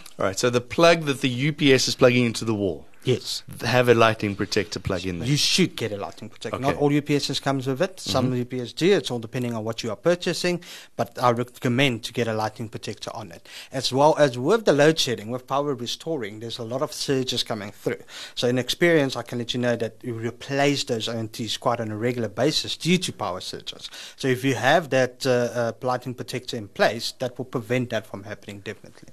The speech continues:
Speaker 1: Okay. So, all right. So the, the U P S is a way to protect it, but to protect the U P S from the surges, get yourself one of those red big plugs, right?
Speaker 2: Plugs, yes.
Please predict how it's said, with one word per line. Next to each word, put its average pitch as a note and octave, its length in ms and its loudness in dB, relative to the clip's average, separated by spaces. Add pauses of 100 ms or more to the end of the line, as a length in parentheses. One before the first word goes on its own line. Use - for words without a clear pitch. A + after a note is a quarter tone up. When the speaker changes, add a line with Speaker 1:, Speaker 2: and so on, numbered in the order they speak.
Speaker 1:
Okay. B2 600 4
So, - 220 2
all C#3 80 10
right. A2+ 180 6
So C#3+ 240 8 (220)
the, C3 240 4
the C3 220 4
U C#3+ 220 4
P F3 200 4
S - 400 6 (220)
is C3 360 8
a C#3 80 6
way B2 200 8
to B2+ 80 4
protect C3+ 420 4
it, G3 160 4
but B2 140 4
to A#2+ 80 -4
protect A#2 360 0
the A#2 80 -2
U G#2+ 140 -2
P A2 200 4
S F3 340 6
from C3 200 4
the B2 80 4
surges, A#2+ 600 6 (400)
get B2 240 4
yourself B2 320 4
one A#2 80 6
of A2 80 4
those G#2 180 4
red B2 300 4
big A#2 260 4
plugs, A2 320 4
right? C3 120 6
Speaker 2:
Plugs, - 240 -2
yes. - 360 -2